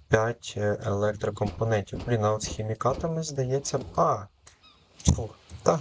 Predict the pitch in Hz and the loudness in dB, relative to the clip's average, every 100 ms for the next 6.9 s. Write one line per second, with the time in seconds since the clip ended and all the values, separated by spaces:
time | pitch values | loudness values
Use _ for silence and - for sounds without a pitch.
0 | - - - 117 117 127 - 110 107 107 | 0 -4 0 2 2 0 -2 -2 -2 0
1 | 110 113 101 98 92 - 104 101 98 98 | 0 0 0 -2 -4 -2 -2 0 0 2
2 | 98 95 - - 104 127 139 113 104 101 | 0 -2 -6 0 0 2 0 -2 -2 -2
3 | 98 95 - - - - - - - - | -2 -4 -8 -4 -2 -2 -4 -12 -2 2
4 | 110 - 117 131 131 131 - - - 143 | 2 2 -2 0 0 -2 -2 -2 0 0
5 | 151 143 - - - 90 107 104 104 104 | 0 -6 -18 -18 -14 -4 2 4 2 -2
6 | - - 120 107 107 110 113 107 104 | -6 -2 0 0 0 0 0 -2 -4